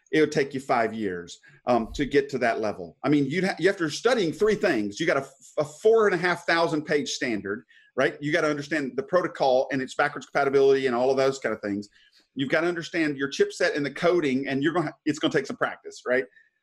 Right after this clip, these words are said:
So, and then you got to spend some money to get the stuff to be able to actually practice and play with.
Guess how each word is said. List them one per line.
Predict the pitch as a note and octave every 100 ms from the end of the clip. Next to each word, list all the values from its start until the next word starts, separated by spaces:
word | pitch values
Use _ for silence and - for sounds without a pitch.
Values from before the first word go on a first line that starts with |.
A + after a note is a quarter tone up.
| _
So, | - D#3+ C#3 - -
and | D3+
then | E3+ C4
you | B3+
got | G3+ F3
to | D#3 C#3
spend | - F#3+ E3
some | D3+
money | C#3+ F#3
to | D3
get | A#2 F3
the | D3
stuff | C#3+ E3 D#3+
to | C3+
be | D3+ D3+
able | D3 C#3
to | C#3+
actually | C#3+ - C3+
practice | - D3+ D3+ C3+
and | B2
play | - C#3+
with. | A#2+ C3+ A2+